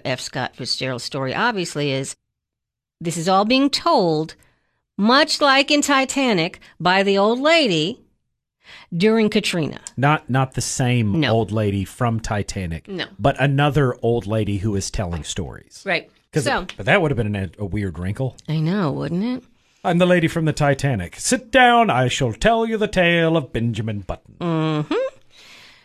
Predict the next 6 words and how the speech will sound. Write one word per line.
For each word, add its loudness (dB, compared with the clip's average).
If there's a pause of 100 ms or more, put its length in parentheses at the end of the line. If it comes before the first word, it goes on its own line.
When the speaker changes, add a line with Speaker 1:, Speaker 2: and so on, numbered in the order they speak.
(120)
Speaker 1:
And 2
it's, 0
it 2
is -2
fascinating. -4
Uh, 0